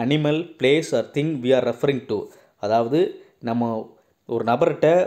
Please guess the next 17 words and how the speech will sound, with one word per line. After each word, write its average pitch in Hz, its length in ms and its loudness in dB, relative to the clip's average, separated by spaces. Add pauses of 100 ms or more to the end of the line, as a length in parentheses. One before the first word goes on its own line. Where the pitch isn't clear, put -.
ஒரு 120 120 0
விஷயத்தை 170 340 2
பத்தி 160 160 0 (140)
பேசும்போது 117 540 2 (580)
அது 156 160 4 (100)
அவருக்கு 127 460 2 (720)
நல்லா 156 220 2 (120)
என்ன 165 240 2
ரெஃபர் 165 300 0
பண்றோம், 143 320 2
எதை, 143 200 2
எதை 170 100 4 (100)
பத்தி 185 180 2 (120)
பேசுறோம்னு 156 460 2
அவர் 127 200 2
கிளியரா 165 360 4 (160)
புரிஞ்சுச்சுன்னா 120 500 -4